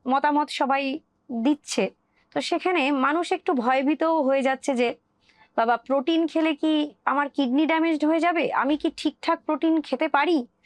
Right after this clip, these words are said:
আমার কি মানে সেই রকম, আহ, মানে আবার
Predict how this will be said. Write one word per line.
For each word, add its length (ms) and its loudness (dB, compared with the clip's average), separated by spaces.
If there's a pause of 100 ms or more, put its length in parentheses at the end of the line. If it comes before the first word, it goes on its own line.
(320)
আমার 380 0
কি 200 -2
মানে 200 0
সেই 300 0
রকম, 420 0 (440)
আহ, 380 0
মানে 220 0
আবার 280 0